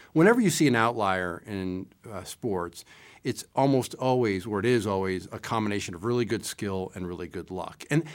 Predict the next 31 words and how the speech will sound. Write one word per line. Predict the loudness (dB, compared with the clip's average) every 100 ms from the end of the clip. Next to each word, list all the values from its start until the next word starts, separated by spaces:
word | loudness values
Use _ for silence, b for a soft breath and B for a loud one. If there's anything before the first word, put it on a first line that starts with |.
| B
and | 4
one | 6 8
of |
the | 8
best | 6 6
ways | 4 4
we | 0
can | 2
measure | 2 2 2
that, | 4 4 2
for | -2
example, | -2 -2 -2 -4
is | -6
through | -8 -6
streaks. | -6 -6 -6 -6 -8 -16 -18 b b
So, | -4 -2 0
for | -4
example, | -4 -4 -4 -6
Joe | -4 -2
DiMaggio | 4 6 6 4
had | 2
this | 0 -4
fifty-six | -6 -8 -8 -10 -6
game | -4 -4
hitting | -4 -6
streak. | -4 -6 -2
But | -2
if | 0
you | 0
look |
at | 0